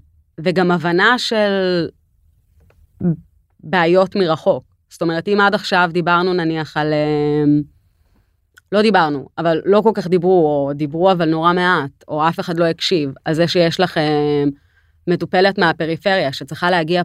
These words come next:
פעם ב-X זמן לאיזושהי בדיקה, שמתקיימת רק באחד מבתי החולים הגדולים בארץ, אז היום יש הבנה של, "אוקיי, רגע, אז אולי לא נביא אותה עד לכאן, אולי נקצר תהליכים, אולי אפשר לייעל את זה."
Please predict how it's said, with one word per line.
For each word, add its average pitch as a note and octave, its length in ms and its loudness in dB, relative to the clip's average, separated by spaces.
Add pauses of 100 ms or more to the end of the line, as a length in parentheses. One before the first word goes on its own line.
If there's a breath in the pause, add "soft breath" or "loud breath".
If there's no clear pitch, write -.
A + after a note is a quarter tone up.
פעם F3+ 360 2
ב-X D#3+ 760 -2
זמן E3+ 440 4
לאיזושהי E3+ 440 -4
בדיקה, E3 440 -2
שמתקיימת E3+ 580 -6
רק F3+ 120 0
באחד E3+ 340 -4
מבתי E3+ 260 -2
החולים F3 320 0
הגדולים E3+ 440 2
בארץ, B3 720 0 (760 soft breath)
אז E3 180 -2
היום G#3 320 4
יש G3+ 180 2
הבנה G#3+ 360 2
של, D#3 340 -2
"אוקיי, D#3+ 300 -2
רגע, D3 260 -4 (340)
אז D#3 200 -6
אולי E3+ 260 2
לא G#3 280 6
נביא F3 240 0
אותה D3+ 300 -2
עד C#3 100 -6
לכאן, C#3 380 -4
אולי D3 180 0
נקצר E3+ 400 -2
תהליכים, E3 640 -2
אולי D3 160 -2
אפשר D#3+ 240 0
לייעל E3+ 360 4
את D#3 80 0
זה." C#3 100 -6